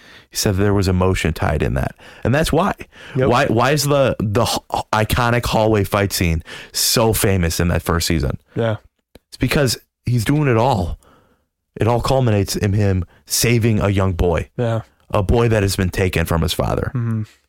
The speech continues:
Speaker 1: That's why he did it. He didn't do it just 'cause he wanted to beat these dudes up. Sure, he, he wa-, he's a vigilante. He wants to bring justice to Hell's Kitchen. He wants to make it a better place. That's, it's his city.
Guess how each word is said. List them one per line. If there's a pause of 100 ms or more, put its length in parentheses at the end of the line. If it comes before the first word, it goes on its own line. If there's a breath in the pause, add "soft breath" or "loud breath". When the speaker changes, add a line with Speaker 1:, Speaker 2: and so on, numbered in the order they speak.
Speaker 1:
That's
why
he
did
it. (180 loud breath)
He
didn't
do
it
just
'cause
he
wanted
to
beat
these
dudes
up. (420 loud breath)
Sure,
he,
he
wa-,
he's
a
vigilante.
He
wants
to
bring (340 loud breath)
justice
to (140)
Hell's
Kitchen.
He
wants
to
make
it
a
better
place.
That's, (300 loud breath)
it's
his
city.